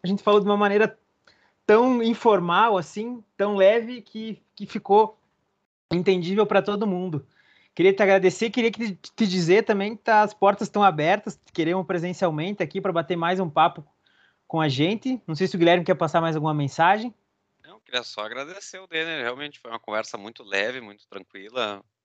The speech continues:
Speaker 2: fluiu super bem, e reforçar o convite do Luan, tamo aí com, com as portas abertas, quem sabe no futuro fazer essa reunião presencial, né? Cara a cara, não ficar só no,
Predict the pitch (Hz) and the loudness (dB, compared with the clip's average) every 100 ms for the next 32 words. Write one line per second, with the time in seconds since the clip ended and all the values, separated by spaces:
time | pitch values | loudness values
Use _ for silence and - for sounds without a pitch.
0 | _ _ 95 104 - - 131 104 95 95 | _ _ -10 -8 -8 -8 -4 -4 -2 -2
1 | 113 147 160 _ _ _ _ _ _ _ | -4 -10 -20 _ _ _ _ _ _ _
2 | 101 104 110 117 120 120 147 135 135 131 | -18 -10 -8 -8 -10 -10 -10 -4 -4 -4
3 | 160 151 151 - 165 190 147 131 - 104 | -10 -12 -12 -14 -12 -8 -6 -8 -10 -12
4 | 107 107 - 131 131 131 135 - 123 - | -8 -10 -10 -10 -10 -10 -8 -2 -4 -2
5 | 117 101 110 - 151 - - 123 120 120 | -4 -2 -2 -4 -12 -12 -10 -4 -4 -4
6 | 127 127 - 117 127 - 147 127 131 - | -10 -18 -20 -20 -20 -8 -6 -2 -2 -4
7 | 147 143 139 127 131 135 - 139 139 156 | -6 -6 -6 -10 -12 -12 -12 -10 -8 -10
8 | - 143 123 127 107 101 - _ _ _ | -8 -2 0 0 -4 -8 -12 _ _ _
9 | _ 123 123 123 - 123 120 107 110 _ | _ -2 -2 -2 0 0 0 -4 -12 _
10 | 120 113 - 110 113 95 | -8 -8 -10 -10 -10 -14